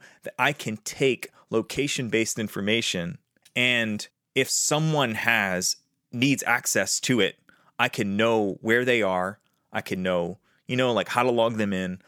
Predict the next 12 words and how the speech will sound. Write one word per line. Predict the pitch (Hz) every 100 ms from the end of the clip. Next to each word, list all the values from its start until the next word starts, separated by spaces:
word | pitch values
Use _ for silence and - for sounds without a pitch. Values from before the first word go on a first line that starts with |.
| _
how | 117
to |
communicate | - 117 110 107 107 90
with | 92
the |
downstream | 95 98 98 - 98
system. | - 95 - 87
Like, | 95 127
I | 131
have | 131
my | 104 107
responsibilities. | 101 - 107 92 - 104 85 78